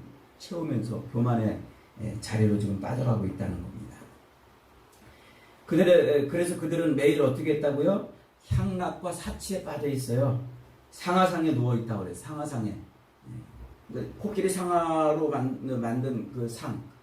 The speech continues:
그리고 얼마나 비싼, 응? 사치품입니까? 또 침상에서 기지개 켜-, 켠다고 그랬어요. 맨날 누워가지고 아 하면서 이제 기지개 켜는 모습 한번 상상해 보세요.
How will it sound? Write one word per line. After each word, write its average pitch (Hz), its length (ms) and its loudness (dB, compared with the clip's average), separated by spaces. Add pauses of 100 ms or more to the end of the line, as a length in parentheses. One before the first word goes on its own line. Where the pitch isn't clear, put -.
(480)
그리고 123 280 0
얼마나 117 540 2 (340)
비싼, 113 380 -2 (400)
응? 123 140 -8 (340)
사치품입니까? - 1000 -6 (580)
또 147 340 8
침상에서 180 640 -2
기지개 147 400 -2
켜-, 127 100 -8 (280)
켠다고 120 360 -8
그랬어요. 113 480 -8 (340)
맨날 120 600 2
누워가지고 123 680 -2 (480)
아 - 60 -14 (480)
하면서 143 260 -4
이제 117 180 -4
기지개 139 440 -2
켜는 127 320 2
모습 113 260 -2
한번 113 220 0
상상해 123 480 -2
보세요. 110 480 -2